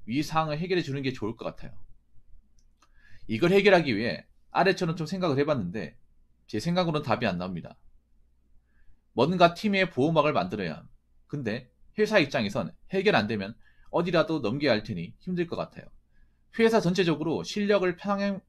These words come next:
상향 평준화해야 함. 노력해보고 있지만 쉽지 않습니다. 스스로 공부할 의지가 있어야 가능할 것 같아요. 좋은 방법 있을까요? 혹은 제 마인드를 바꿔야 할까요? 라고 적으셨습니다. 좋은 방법 있습니다. 있어요.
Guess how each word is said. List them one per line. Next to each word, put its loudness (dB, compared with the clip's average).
상향 -2
평준화해야 -2
함. -8
노력해보고 2
있지만 -4
쉽지 -6
않습니다. -8
스스로 0
공부할 2
의지가 0
있어야 0
가능할 -2
것 -8
같아요. -10
좋은 0
방법 2
있을까요? -10
혹은 2
제 2
마인드를 2
바꿔야 -4
할까요? -10
라고 -8
적으셨습니다. -12
좋은 0
방법 4
있습니다. -6
있어요. 0